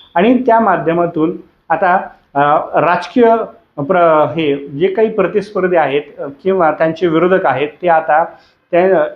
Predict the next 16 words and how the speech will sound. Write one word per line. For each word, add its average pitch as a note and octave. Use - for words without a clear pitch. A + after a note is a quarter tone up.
ये-, G3+
पुढे F#3+
येऊन E3+
काही, F3+
अ, C#3+
घटना D3
किंवा E3+
काही F3
बाबी F3
देखील E3+
उघड E3+
होऊ E3
शकतात. C#3
परंतु G3
या F3
सगळ्यांमागे D3+